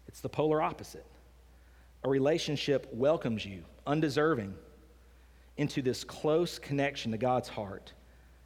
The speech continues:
and the embrace of his grace. By a new birth, you are loved. By grace, you are forgiven. By God's extravagant goodness and love, you are safe and secure in his arms.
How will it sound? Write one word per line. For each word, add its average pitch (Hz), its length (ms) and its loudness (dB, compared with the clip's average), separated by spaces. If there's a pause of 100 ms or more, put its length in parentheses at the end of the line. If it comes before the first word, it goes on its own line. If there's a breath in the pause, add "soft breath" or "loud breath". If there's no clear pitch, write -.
(140 soft breath)
and 120 120 2
the 117 60 2
embrace 120 500 0
of 113 100 -4
his 113 160 -6
grace. 101 500 -12 (320 loud breath)
By 139 260 4
a 131 160 4
new 147 300 4
birth, 143 480 0
you 139 140 2
are 123 120 2
loved. 113 600 -2 (520 soft breath)
By 127 160 2
grace, 127 600 0
you 135 100 0
are 131 60 0
forgiven. 107 600 -2 (600 loud breath)
By 139 140 4
God's 160 320 4
extravagant 165 840 2
goodness 135 480 2
and 135 180 2
love, 143 300 6
you 139 120 2
are 120 80 -2
safe 170 420 0
and 156 100 -4
secure 151 400 -2
in 123 80 2
his 131 180 0
arms. 120 380 -2